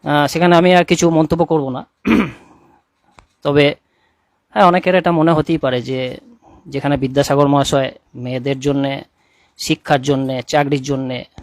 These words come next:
সব কিছুর জন্যে এত জোর কদমে কাজ করে গেছেন,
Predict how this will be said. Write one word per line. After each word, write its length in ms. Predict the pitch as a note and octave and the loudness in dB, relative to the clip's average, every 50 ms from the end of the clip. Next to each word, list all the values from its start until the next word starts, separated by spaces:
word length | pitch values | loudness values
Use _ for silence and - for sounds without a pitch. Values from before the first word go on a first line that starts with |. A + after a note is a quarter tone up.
| - _ _ | -20 _ _
সব 220 | - - D#3+ D#3+ - - | -6 -4 -4 -4 -4 -6
কিছুর 180 | F#3 - F#3 | -6 -4 -2
জন্যে 260 | D#3+ F3 F3 E3+ E3 E3 | 0 0 2 2 4 2
এত 200 | D#3 D3 - E3 D#3+ D#3+ D#3+ - - - - _ _ _ _ _ - B2+ | 2 2 2 2 2 2 0 -2 -8 -14 -20 _ _ _ _ _ -14 -8
জোর 200 | - C#3+ D#3 D#3 | -2 0 0 0
কদমে 440 | - - D#3 D#3 D#3+ D#3 D#3 D#3 C#3+ | 2 0 0 2 2 2 2 0 0
কাজ 240 | - C3+ B2+ B2+ - | -2 -6 -6 -6 -6
করে 200 | - D3 C#3+ C#3+ | -4 -4 -2 -2
গেছেন, 280 | C3+ B2+ - A#2 G#2+ | -2 -4 -4 -8 -12